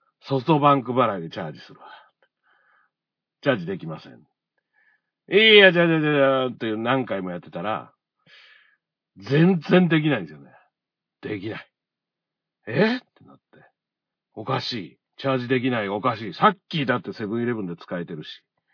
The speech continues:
なんかこん-、今回もまた、<laughs> 思いを巡らして。こっちはメインのカードの方です。で、ギャラが入ってくる方で、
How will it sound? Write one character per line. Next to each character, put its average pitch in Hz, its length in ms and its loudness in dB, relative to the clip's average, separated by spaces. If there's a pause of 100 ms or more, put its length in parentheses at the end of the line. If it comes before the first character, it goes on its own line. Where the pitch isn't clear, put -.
(560)
な 147 260 2
ん 156 40 0
か 135 120 0
こ 127 180 -2
ん-、 120 260 -2
今 120 220 -4
回 98 160 -6
も 87 140 -8
ま 87 140 -8
た、 - 80 -8 (420)
<laughs> - 400 -16
思 139 280 2
い 127 40 -2
を 107 80 -6
巡 113 280 -4
ら 98 80 -10
し - 40 -20
て。 98 100 -16
こ 170 200 0
っ - 120 -12
ち - 140 -6
は 185 300 2 (500)
メ 175 160 6
イ 165 80 6
ン 131 60 2
の 98 100 -4
カ 92 120 -8
ー 80 80 -16
ド - 100 -20
の - 80 -20
方 - 160 -20
で - 80 -20
す。 - 640 -18
で、 139 60 -4
ギ 143 80 2
ャ 147 80 6
ラ 151 80 4
が 143 100 0
入 131 140 -2
っ 92 40 -12
て - 140 -18
く - 100 -20
る 67 80 -16
方 64 220 -18
で、 113 380 -10